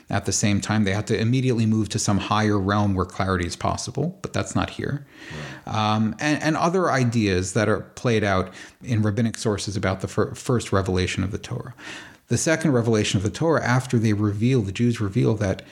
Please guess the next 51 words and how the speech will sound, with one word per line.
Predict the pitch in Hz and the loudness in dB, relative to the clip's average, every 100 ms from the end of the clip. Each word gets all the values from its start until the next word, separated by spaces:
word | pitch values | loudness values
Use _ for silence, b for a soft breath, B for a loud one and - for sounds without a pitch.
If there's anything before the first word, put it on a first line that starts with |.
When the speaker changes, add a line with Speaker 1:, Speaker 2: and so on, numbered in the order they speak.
| B B | B B
Speaker 1:
we | 107 107 123 | -4 0 0
can't | - 123 | 0 0
operate | 120 135 135 110 | 2 -2 2 0
with | 104 - | 0 -4
clarity, | - 95 87 - 107 | -4 0 0 -2 -2
right? | 110 139 | 0 2
What | 143 | 2
happens | 160 151 151 127 | 2 2 2 2
with | 123 | 0
the | |
sin | 120 131 | 0 2
of | 113 | 0
the | 110 | 0
golden | 104 104 104 | 0 0 0
calf? | 107 160 101 90 - - _ - | 0 0 0 -4 -12 -20 _ -4
Moses | 120 143 147 131 | 0 2 2 2
goes | 127 117 | 2 2
up | 113 - | 0 0
to | 101 | 0
heaven. | 90 90 107 135 135 _ b b | 0 0 -2 -4 -6 _ b b
He | - 123 | 0 2
del-, | 113 113 | 2 2
he, | 120 127 120 | 0 0 0
he's | 113 127 | 2 0
delayed | 123 113 143 156 | 2 2 4 2
for | 131 120 107 | 0 0 0
a, | - - - - _ _ - _ - | -2 -10 -12 -20 _ _ -20 _ -6
a | 120 | 0
minute. | 117 160 78 - - B B B - | 2 2 0 -4 -16 B B B -4
They | 113 | -2
think | 101 151 | 2 2
he's | 139 117 | 2 0
coming | 131 123 | 2 2
back | 104 101 | 2 0
here, | - - 147 90 117 - | -2 0 2 2 0 0
right? | 113 | 2
He's | 117 120 | 2 0
coming | 151 135 | 0 2
back | 120 104 | 0 0
now, | 104 110 147 | 2 2 2
but | 135 | 0
he's | - 139 | 0 2
not | 143 - | 2 2
back | 151 151 - | 2 0 0
yet. | 87 - - | -6 -4 -2
They | 117 | 0
think | 160 147 | 2 0
they | 135 | 2
have | 123 123 | 2 0
clarity, | - 139 160 104 92 113 B B B - | 0 2 2 2 0 -4 B B B -4
and | 117 110 110 | 0 2 2